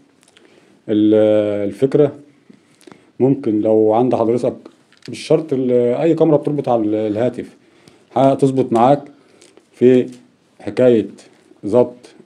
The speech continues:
الطبق. وفي أفكار تانية كتير هعرضها على حضراتكم في فيديوهات تانية قادمة إن شاء الله. لو الفيديو عجبك يا ريت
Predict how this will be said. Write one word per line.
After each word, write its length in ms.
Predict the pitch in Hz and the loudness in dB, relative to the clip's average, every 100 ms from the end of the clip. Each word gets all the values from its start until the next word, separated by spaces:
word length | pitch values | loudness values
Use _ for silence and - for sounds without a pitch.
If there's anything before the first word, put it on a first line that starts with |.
| - | -14
الطبق. 500 | - 123 139 151 - _ _ _ - | -2 2 4 2 -4 _ _ _ 0
وفي 1200 | 120 143 143 143 135 - - - 147 160 156 131 | 4 6 6 4 0 -4 -16 -2 4 6 6 4
أفكار 240 | - 143 | 0 0
تانية 300 | 143 139 135 | 2 2 2
كتير 400 | - 135 143 143 - - _ - | -2 4 4 4 -2 -20 _ -2
هعرضها 500 | 107 107 113 135 127 | 2 2 0 0 2
على 180 | 117 117 | 2 0
حضراتكم 640 | 101 110 131 - 135 127 - | -2 -2 -4 0 0 0 -6
في 260 | - 123 | -2 0
فيديوهات 420 | 120 104 110 120 - | 0 0 0 0 0
تانية 320 | 123 120 113 | 0 0 -2
قادمة 540 | 120 - 101 117 120 | -6 -8 -4 0 0
إن 80 | 104 | -2
شاء 200 | - 120 | -4 -4
الله. 340 | 110 120 143 - - | -2 0 0 -2 -4
لو 340 | 120 131 110 | 2 2 2
الفيديو 320 | 110 120 123 135 | -4 -4 0 2
عجبك 440 | 123 139 139 - | 4 2 2 0
يا 40 | |
ريت 300 | 107 123 127 | 0 0 -2